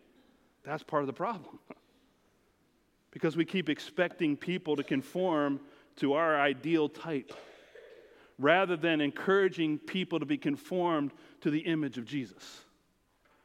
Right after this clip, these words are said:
and saying, "My hope for you is that you would become more like Christ." How can I encourage you to become more like Christ? How can I help you become more like Christ? That's part of teach one another.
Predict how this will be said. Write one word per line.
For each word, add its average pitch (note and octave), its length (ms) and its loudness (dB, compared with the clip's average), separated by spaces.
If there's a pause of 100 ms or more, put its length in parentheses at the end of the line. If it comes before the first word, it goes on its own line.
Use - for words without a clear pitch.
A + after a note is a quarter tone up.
(420)
and C#3+ 100 0
saying, D#3 320 2
"My F3+ 200 4
hope F#3+ 260 4
for E3 200 0
you E3+ 340 2 (220)
is D3+ 120 0
that E3 100 6
you F3 160 -2
would F#3 140 6
become E3+ 360 0
more E3 220 4
like C#3+ 180 2
Christ." B2 560 -8 (400)
How A3+ 180 8
can A3 180 2
I F#3 140 4
encourage F3+ 400 2
you F3 100 -2
to D#3 40 -4
become E3 300 0
more E3 160 4
like D3+ 160 2
Christ? D3 260 2 (220)
How G#3 160 6
can A3 160 0
I F#3 140 4
help F3+ 260 0
you F#3+ 80 -2
become F3 340 0
more E3 200 2
like D3+ 180 2
Christ? D#3 260 0
That's D#3+ 160 0
part F3 220 4
of D#3+ 160 0 (220)
teach F#3+ 260 -2
one E3 140 2
another. D3+ 480 2